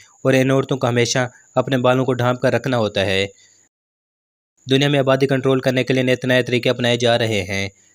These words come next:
चीन में टू चिल्ड्रन पॉलिसी मौजूद है। इसी तरह भारतीय रियासत केरला में भी यही पॉलिसी मौजूद है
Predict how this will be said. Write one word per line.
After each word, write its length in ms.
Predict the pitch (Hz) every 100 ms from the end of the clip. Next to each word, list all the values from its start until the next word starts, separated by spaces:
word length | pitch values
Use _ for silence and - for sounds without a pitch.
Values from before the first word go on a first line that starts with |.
| _
चीन 200 | - 123
में 120 | 120 113
टू 140 | 120
चिल्ड्रन 380 | 117 123 117 117
पॉलिसी 320 | 113 117 117
मौजूद 340 | 117 113 117 110
है। 220 | 107 101 - _ _
इसी 160 | 139 135
तरह 180 | 143 135
भारतीय 320 | 127 123 139
रियासत 420 | 123 120 139 131 -
केरला 320 | 127 127 135
में 140 | 131 123
भी 120 | 127
यही 180 | 127 127
पॉलिसी 320 | 123 120 131
मौजूद 340 | 120 110 101 101
है 220 | 98